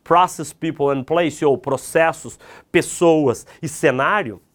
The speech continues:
nessa aula eu quero te ajudar a entender melhor a importância do P de People, do P de pessoas,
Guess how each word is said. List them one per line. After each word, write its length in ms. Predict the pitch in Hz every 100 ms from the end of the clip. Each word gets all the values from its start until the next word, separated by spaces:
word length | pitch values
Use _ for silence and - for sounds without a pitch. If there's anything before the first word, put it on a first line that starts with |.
| _ _ _ _ _ _ _ _ _
nessa 240 | - 143 156
aula 480 | 151 160 175 175 170
eu 120 | 139
quero 220 | - 143
te 120 | 139
ajudar 400 | 143 127 117 127
a 40 | 127
entender 520 | 127 135 120 120 131
melhor 580 | 143 143 120 127 123 110
a 80 | 113
importância 800 | 131 143 135 123 - 135 139 143
do 120 | 135
P 200 | - 175
de 120 | 156
People, 500 | - 196 - 117 92 - - -
do 140 | 147
P 180 | 147 170
de 100 | 151
pessoas, 800 | 180 - - 165 139 98 -